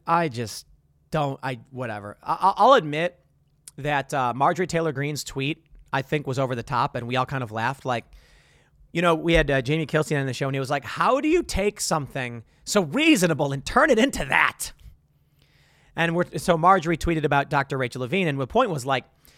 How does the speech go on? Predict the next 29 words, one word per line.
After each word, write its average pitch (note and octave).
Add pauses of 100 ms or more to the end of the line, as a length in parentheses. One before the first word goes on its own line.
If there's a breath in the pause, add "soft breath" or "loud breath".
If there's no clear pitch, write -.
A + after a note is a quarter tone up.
(200 soft breath)
saying C#4
something B3
like, G#3
"We F3
shouldn't F#3+
be F3+
giving D#3+
children C3+
sex -
change C3
operations," G#2+ (720)
I C#3+
think F3+
most G#3
people, C#3
the C#3+
overwhelming B2+
majority, D#3+
would C#3
probably A2+
agree G#3
with. D#3 (720 soft breath)
And C#3+
then D#3+
Marjorie E3+
Taylor D#3+
Greene F#3
tweeted C#3 (540)
something C3+